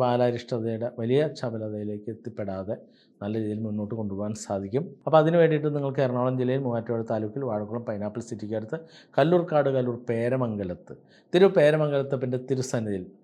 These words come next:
അയിത്തമോ അനാചാരമോ അന്ധവിശ്വാസമോ തുള്ളലോ ചാട്ടമോ ഒന്നുമില്ലാതെ എല്ലാ മനുഷ്യർക്കും തുല്യത നൽകിക്കൊണ്ട് ഏകോദര സഹോദരങ്ങളെപ്പോലെ മുന്നോട്ട് പോകുന്ന ഈ മഹാക്ഷേത്രത്തിൽ ദേവദേവൻ മഹാദേവന് പൂർണ്ണ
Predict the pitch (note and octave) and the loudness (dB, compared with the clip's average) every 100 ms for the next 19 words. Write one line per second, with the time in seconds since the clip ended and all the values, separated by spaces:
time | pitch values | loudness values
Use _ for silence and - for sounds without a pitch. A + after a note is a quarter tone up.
0 | _ _ C3 C#3 D#3 E3+ D#3+ C#3 D3+ C#3+ | _ _ 0 4 4 4 2 2 4 4
1 | C#3 C#3 C3 B2+ C3 C3 B2 A2+ - A#2 | 4 2 0 0 -2 -2 -4 -4 -4 -4
2 | D#3 - - - B2+ B2+ B2 C3+ - - | -4 -10 -16 -2 2 4 4 2 0 -2
3 | A#2 A2 A#2 A#2+ A#2+ A2 A2 F#2+ F2+ F#2 | 0 0 0 -2 -2 -4 -6 -6 -6 -8
4 | F2 E2 - - C3 F3 G3 D#3+ C#3 C#3+ | -8 -12 -12 -2 4 6 6 4 2 -2
5 | B2 A2+ - - A#2+ B2 C3+ B2 G#2+ - | -2 -6 -10 -4 0 0 0 -2 -4 -10
6 | G#2 G2+ A#2 - - _ A2+ B2+ C3+ D3 | -10 -8 -8 -10 -20 _ 2 4 4 2
7 | D3 D3+ B2+ - A#2 G#2 A#2 A#2 A#2+ A#2+ | 2 2 0 -2 -6 -2 -2 0 -2 -4
8 | A#2 - A2+ B2+ - - _ C3 D3+ E3 | -6 -6 -4 -4 -6 -20 _ 0 4 6
9 | E3 E3 C3 G#2+ F#2+ D#2+ - A#2+ A2 - | 6 6 2 0 -2 -8 -6 -4 -4 -2
10 | B2+ D3+ - G2 - E2 - D#2+ - _ | -2 -2 -6 -10 -10 -14 -16 -18 -18 _
11 | _ C#3 D#3 E3+ D#3+ D3+ D3+ C#3 B2+ C3+ | _ 6 8 8 8 6 4 2 2 2
12 | C3 B2+ B2 B2 B2+ C#3+ | 4 2 2 0 0 0